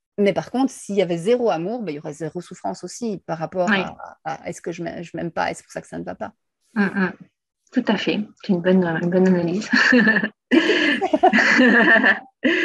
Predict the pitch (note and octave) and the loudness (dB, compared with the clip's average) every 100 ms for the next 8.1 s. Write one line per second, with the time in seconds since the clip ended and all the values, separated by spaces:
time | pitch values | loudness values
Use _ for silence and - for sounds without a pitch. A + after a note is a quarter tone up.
0 | D4 - - D4+ E5 D#5+ C#4 G#3+ G#3 G3+ | -4 -4 2 6 6 6 6 4 -2 -4
1 | D4 E4 B3+ A#3 F3 E3+ - - - E4 | 2 4 6 6 6 4 0 -4 0 2
2 | F4 G4 C4+ C4+ - B3+ B3 A3+ G#3+ G3+ | 2 -2 -2 -2 -2 -4 -4 -2 0 0
3 | G#3 - F3 E3 D#3+ D#3+ A#2 E3 E3 E3+ | -2 -2 0 2 2 0 -4 -4 -6 -12
4 | - A#3 A#3+ A#3 C#4 C#4 C4+ A3 - F3 | -6 -2 0 2 4 4 4 0 0 -2
5 | F#3+ G3 G3 F#3+ G3 G3+ A#3 C4+ C#4 C4+ | -2 -2 -4 -4 -2 -2 0 0 0 -2
6 | - G#3+ G#3 - - G#3 A3 A3 F#3+ F#3 | -6 -10 -10 -14 -14 -2 2 2 4 4
7 | F#3 F3+ F#3+ G#3 G#3 - A3+ A3 F#3 F3 | 4 0 -6 -8 -10 -4 0 2 4 4